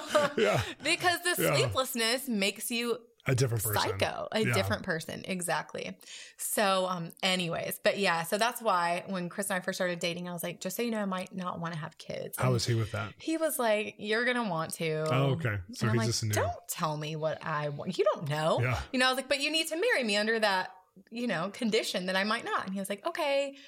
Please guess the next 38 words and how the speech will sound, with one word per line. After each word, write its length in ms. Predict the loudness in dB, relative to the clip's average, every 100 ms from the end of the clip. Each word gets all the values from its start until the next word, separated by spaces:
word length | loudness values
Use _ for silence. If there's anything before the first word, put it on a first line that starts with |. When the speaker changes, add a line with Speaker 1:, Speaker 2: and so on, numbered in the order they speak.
| -4
Speaker 2:
I 120 | 0 0
just 180 | 0
want 180 | -2 -2
you," 300 | 0 -2 -2 -6
you 100 | -2 0
know? 220 | -2 -2
Speaker 1:
Yeah. 200 | 0 0 -2 -6 -10 -2
Speaker 2:
And 200 | 2 4
then, 280 | 2 2 0
um, 220 | 0 0
but 120 | 2
I 100 | 2
did 220 | 2 -2 0
pray 240 | 2 4
and 100 | 2
I 20 |
was 80 | -2
like, 180 | -4 -4
"Lord, 400 | 0 0 0 -4 -12 _ _ _ _ _ _ -8 -2
um, 400 | 0 0 -4 -8 _ _ _ -8
w-, 240 | -4 -4 -6 -18 _ _
when 560 | -4 0 2 0 -2 -4
or 180 | -6 -4
if, 520 | -2 -2 -2 -6 -14 -16 _ _ _ _ _ _ -10
um, 540 | -8 -8 -8 -10 -12 -10
I 120 | -6
am 160 | -4 -2
supposed 400 | -4 -6 -6 -6
to 80 | -4
have 260 | -4 -4 -10 _ _ -14
children, 480 | -10 -4 -2 -2 -4 -12 -20 -20 -8 -2
will 80 |
you 120 | 0 2
let 160 | 2
me 120 | 2
know 480 | 0 0 -2 -4 -6 -12 -20 -20 _
by, 600 | -4 0 2 4 2 0 -2
um, 480 | -4 -4 -6 -8